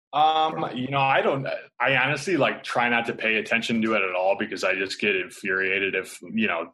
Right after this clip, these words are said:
Speaker 1: you get someone drafted at your position.
Speaker 2: Your position,
Speaker 1: So I'm like,
Speaker 2: yeah.
Speaker 1: "I'm pretty sure they're not gonna draft a fullback in the first round." So I really
Speaker 2: <laughs>
Speaker 1: hope they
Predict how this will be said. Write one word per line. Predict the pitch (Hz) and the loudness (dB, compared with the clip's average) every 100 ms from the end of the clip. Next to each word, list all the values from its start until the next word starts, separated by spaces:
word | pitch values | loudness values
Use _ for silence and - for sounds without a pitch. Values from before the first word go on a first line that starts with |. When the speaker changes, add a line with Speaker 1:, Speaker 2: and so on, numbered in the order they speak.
| 113 | -4
Speaker 1:
you | 110 | -2
get | 95 - - _ - | -2 -4 -10 _ -6
someone | - 107 95 | -2 -2 -2
drafted | 95 90 90 - 101 | -2 0 0 0 -2
at | 92 | -2
your | 92 | -6
position. | 98 92 95 87 | -6 -4 -2 0
Speaker 2:
Your | 110 | 0
position, | 90 95 | 0 -2
Speaker 1:
So | 95 | -2
I'm | |
like, | 98 110 | -2 0
Speaker 2:
yeah. | 123 | 0
Speaker 1:
"I'm | 120 | 0
pretty | 147 147 | -2 -2
sure | 139 147 | 0 2
they're | 135 123 | 2 2
not | 113 107 | 2 2
gonna | 113 104 | 0 0
draft | 107 107 107 | 0 0 0
a | 107 | -6
fullback | - 104 110 110 113 | -4 0 2 2 0
in | |
the | 107 | -2
first | 120 113 - | -2 -2 0
round." | 110 110 | 0 0
So | 107 95 | 0 -2
I | |
really | 90 101 98 | 0 0 0
Speaker 2:
<laughs> | - - - _ _ _ 339 - | -2 -8 -18 _ _ _ -2 0
Speaker 1:
hope | 494 480 | 2 0
they | 440 | -2